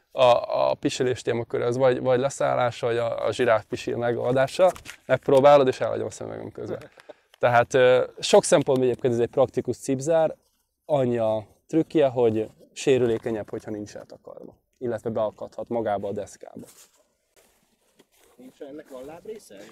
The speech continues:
Speaker 1: Igen, ez egy latex lábrészes, ö, tehát mutatom a kis lábikóját. Öm, ennek minden előnyével és hátrányával ebbe jól bele tudunk izzadni, cserébe teljesen vízálló, ez is cserélhető egyébként.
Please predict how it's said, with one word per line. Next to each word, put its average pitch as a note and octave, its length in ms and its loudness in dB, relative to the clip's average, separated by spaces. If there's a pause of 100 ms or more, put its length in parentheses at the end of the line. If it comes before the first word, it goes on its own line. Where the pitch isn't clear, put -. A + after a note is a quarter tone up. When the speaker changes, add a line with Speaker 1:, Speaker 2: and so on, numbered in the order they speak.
(120)
Speaker 1:
Igen, G3 320 6
ez E3+ 120 4
egy F3 120 6
latex - 640 4
lábrészes, A#2 760 0
ö, A2 100 -6 (420)
tehát A2 180 -18
mutatom A#2+ 360 -4
a G#2+ 60 -10
kis - 260 -14 (240)
lábikóját. E3+ 880 4 (640)
Öm, A2 840 -2 (100)
ennek C#3+ 300 2
minden A#2+ 240 0
előnyével A2 380 0
és G#2+ 140 -6
hátrányával B2+ 760 2
ebbe A2+ 200 -2
jól G#2+ 200 0
bele G2+ 240 -6
tudunk G#2 320 -10
izzadni, C#3+ 560 0 (260)
cserébe G2+ 360 0
teljesen G2+ 540 -2
vízálló, B2+ 600 2 (220)
ez A2+ 180 -2
is A2 120 -6
cserélhető G#2 720 -4
egyébként. - 560 -14